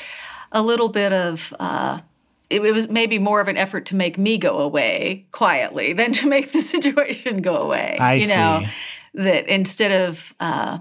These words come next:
Speaker 1: pursuing this, I would have the option of, you know, simply giving up my orders and not making a scene anymore.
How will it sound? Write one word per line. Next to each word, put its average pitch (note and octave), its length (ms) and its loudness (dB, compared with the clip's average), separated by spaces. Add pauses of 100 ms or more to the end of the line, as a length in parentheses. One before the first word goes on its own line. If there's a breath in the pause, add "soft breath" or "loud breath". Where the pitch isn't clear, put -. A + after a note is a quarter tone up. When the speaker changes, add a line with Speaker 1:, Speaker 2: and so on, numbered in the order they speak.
(540 loud breath)
Speaker 1:
pursuing G#3+ 640 2
this, E3+ 360 -2
I E3+ 160 2
would E3+ 180 -2
have F3 260 -2
the D#3+ 140 0
option D#3 760 -2 (140)
of, E3 500 -4 (480 loud breath)
you E3+ 100 -2
know, - 380 -4 (140)
simply F#3 360 -2
giving D#3+ 340 0
up - 140 -2
my D3 180 -2
orders D#3 720 -6 (160)
and D#3+ 400 -6 (160)
not E3+ 200 -2
making D#3+ 320 -4
a F#3+ 60 -6
scene E3 500 -6 (120)
anymore. D#3+ 540 -6